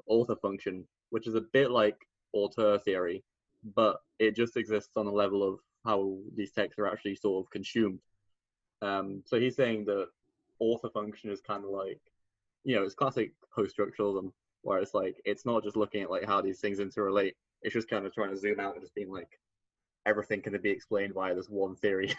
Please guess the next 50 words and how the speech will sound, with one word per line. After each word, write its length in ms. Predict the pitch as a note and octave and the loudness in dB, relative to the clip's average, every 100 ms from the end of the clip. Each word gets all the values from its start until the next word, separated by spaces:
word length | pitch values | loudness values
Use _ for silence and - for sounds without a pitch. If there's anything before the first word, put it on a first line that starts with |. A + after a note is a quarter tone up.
| - - - D3 C5+ | -10 -18 -12 -2 4
<laughs> 0 | - - - C#3+ F#3+ D3 E3 D#3 D3+ - - - F4 A#3 | 4 6 4 4 4 4 2 0 -6 -8 -12 -8 -6 0
And, 120 | B2 | 2
like, 120 | A#2+ | 4
the 80 | A#2+ | 4
one 220 | B2+ C#3+ | 6 4
theory 260 | C#3 A#2+ G#2 | 4 4 4
that 100 | G2+ | 4
he 80 | A2 | 2
says 260 | G2+ F#2+ F2+ - | 2 -2 -4 -6
is 120 | G2+ | -4
that 260 | G2 F#2 - _ _ | -2 -4 -8 _ _
all 260 | - G#2+ A2 | 0 2 0
text 340 | - A2 - - | 0 -2 -2 -10
can 120 | G2+ | -4
be, 300 | G2 F#2+ F#2+ _ _ _ - | -2 -2 -6 _ _ _ -2
it's 140 | B2+ | 4
like 100 | F3+ | 4
reverse 360 | B2+ A2+ A2+ A2 | 6 6 4 2
Death 200 | A2+ G#2+ | -2 -2
of 100 | F#2+ | 2
the 100 | G2+ | 4
Author, 260 | G#2 G2 F2+ _ _ _ _ | 4 2 -4 _ _ _ _
where 180 | - G#2 | -2 0
Death 220 | A#2+ A#2 | 2 0
of 60 | G#2 | 2
the 80 | G#2 | 2
Author 180 | G2+ | 4
is 80 | G2+ | 0
just 160 | G2 - | -2 -2
trying 140 | G#2 | -4
to 60 | G2 | 0
give 120 | G2 | 0
you 180 | G2+ G2 | 2 2
all, 300 | F#2+ F#2+ - _ _ _ - | 0 -4 -8 _ _ _ -2
like, 120 | A#2 | 2
I 60 | C#3+ | 4
think 160 | D3+ B2 | 4 4
Death 140 | A#2 | 2
of 40 | |
the 120 | A2 G#2+ | 4 2
Author 180 | G#2 | 4
is 80 | F#2+ | 2
a, 200 | G2 F#2+ F2+ _ | 2 0 -8 _
like, 160 | - G#2 | 2 4
the 160 | G#2 F#2+ | 4 4
Barthes 320 | G2+ G2+ - | 2 0 0
version 260 | G#2 G2 G2 | 0 0 -2
is 100 | F#2 | -2
basically 400 | F#2+ F#2 G2 G2 _ | -2 -2 -4 -6 _
rubbish 360 | G#2+ G2+ G2 | 2 2 2